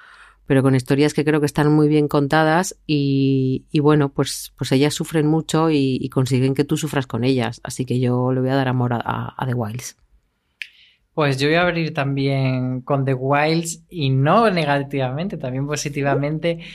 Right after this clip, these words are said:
Speaker 2: Tengo la sensación de que no es una gran, gran serie, pero es una serie muy entretenida y muy disfrutable. Y,
Speaker 1: Mm.
Speaker 2: pero por, en, en lo que quería <laughs> yo batallar es que,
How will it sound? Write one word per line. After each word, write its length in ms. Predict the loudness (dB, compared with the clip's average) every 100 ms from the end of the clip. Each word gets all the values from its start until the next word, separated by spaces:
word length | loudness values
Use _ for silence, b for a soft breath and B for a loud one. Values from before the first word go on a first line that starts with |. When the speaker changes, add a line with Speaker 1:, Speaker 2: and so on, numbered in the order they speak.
| B B B
Speaker 2:
Tengo 200 | 0 2
la 100 | 2
sensación 540 | 0 -2 -2 0 0
de 140 | 0 -2
que 180 | -2 -2
no 160 | 0
es 260 | 2 0 -2
una 240 | -4 -4 -2
gran, 300 | 0 0 0
gran 300 | 0 0 -4
serie, 360 | -2 -2 0
pero 140 | -4 -4
es 100 | -4
una 140 | -4
serie 220 | -2 -2
muy 220 | -2 -2
entretenida 640 | -4 -6 -8 -6 -4 -4 -2
y 60 |
muy 160 | -2 -2
disfrutable. 800 | -4 -6 -8 -8 -10 -10 -14 -18 b b b b _
Y, 680 | 0 2 0 0 -2 -2 -2
Speaker 1:
Mm. 40 |
Speaker 2:
pero 220 | -2 -2
por, 180 | -2 0
en, 220 | 0 -2
en 140 | 0 2
lo 80 | 2
que 160 | 0
quería 280 | 0 0 0
<laughs> 40 |
yo 140 | 2 2
batallar 600 | 2 0 -2 -2 -4 -4
es 200 | -6 -8
que, 460 | -4 -2 0 -2